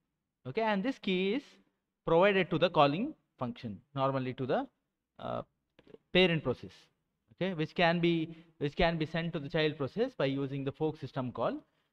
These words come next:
and, uh, the child can again, uh, pass this into the exec system call, and, uh, the new program will be able to obtain this key value. Okay, so this is how F T O K function will generate the key.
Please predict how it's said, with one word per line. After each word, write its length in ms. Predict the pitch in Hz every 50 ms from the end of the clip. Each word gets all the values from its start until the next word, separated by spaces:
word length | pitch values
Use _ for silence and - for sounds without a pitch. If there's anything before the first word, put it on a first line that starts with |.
| _ _ _ -
and, 340 | 147 147 143 143 143 139
uh, 440 | 139 135 131 131 127 127 123 120 120 120 113 - _ _ _ _ _ _ _ _ _ _ _ _ _ _ _ _ _ _ _ _ - -
the 120 | 151 143 143
child 340 | - 156 156 160 160 147 143
can 220 | 156 143 139 139
again, 420 | 131 131 143 170 156 135 160 185 - - - _ _ _ _
uh, 340 | - 123 123 120 120 120 117 - _
pass 220 | - 151 160 180 180 -
this 180 | - 147 - -
into 240 | 139 135 139 151 151
the 80 | 143
exec 440 | 131 123 - - - - 175 160 170 -
system 340 | 143 - - 156 135 135
call, 260 | - - 131 165 240 240 -
and, 340 | 143 147 143 143 143 135 135
uh, 200 | 135 131 127 123 - _ _ _ _ _ - 127
the 100 | 123 139
new 180 | 139 160 190 190
program 460 | 185 - 160 156 143 143 147 139 127
will 120 | 135 147 147
be 220 | 139 143 139 143
able 240 | 151 139 151 151 139
to 300 | 143 175 196 254 311 -
obtain 380 | - 131 135 - - 156 131 123
this 140 | 135 165 - -
key 180 | - 127 127
value. 280 | 110 110 101 98 95 101 - _ _ _ _ _ _ _
Okay, 140 | - 170 - _ _ _ _ _ _ _ _ _ _ _ _ _ _ _ _ _
so 60 | 143
this 200 | 127 147 147 151
is 100 | 165 151 - 135
how 300 | 147 139 127 147 220 269 - _ _ _ _ _ _ _
F 160 | 127 127 -
T 100 | - 151
O 60 | 147 139
K 140 | - 151
function 380 | 123 131 120 120 117 139 139 127
will 120 | 131 123
generate 420 | 113 131 123 120 117 120 117 113 117
the 160 | 165 214 277 - _ _ _ _ _ _ _ _ _ _
key. 160 | _ -